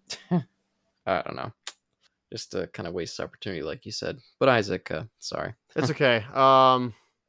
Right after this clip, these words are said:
Speaker 2: I don't know if this movie does t-, uh, touch into its, like,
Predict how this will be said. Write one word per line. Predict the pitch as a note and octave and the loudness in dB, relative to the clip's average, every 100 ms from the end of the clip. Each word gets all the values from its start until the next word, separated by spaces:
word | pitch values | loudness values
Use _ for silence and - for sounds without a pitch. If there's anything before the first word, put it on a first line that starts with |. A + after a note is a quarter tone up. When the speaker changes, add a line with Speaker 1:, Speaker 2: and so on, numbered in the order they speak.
| _ _ | _ _
Speaker 2:
I | A#2+ | -2
don't | |
know | E3 | -2
if | |
this | C#3+ C#3+ | -2 -4
movie | C#3+ C#3 | -2 -2
does | G2+ A2+ A2 | -2 -2 -2
t-, | - B2+ A#2 - - | -4 -6 -6 -8 -8
uh, | A#2 G#2 G2 F#2+ - _ | -2 0 0 -2 -8 _
touch | - A#2+ | -4 -4
into | A#2+ A2+ G#2+ | -2 -2 -2
its, | G2 - A2+ | -2 -6 -6
like, | F#2+ F#2 - | -6 -6 -14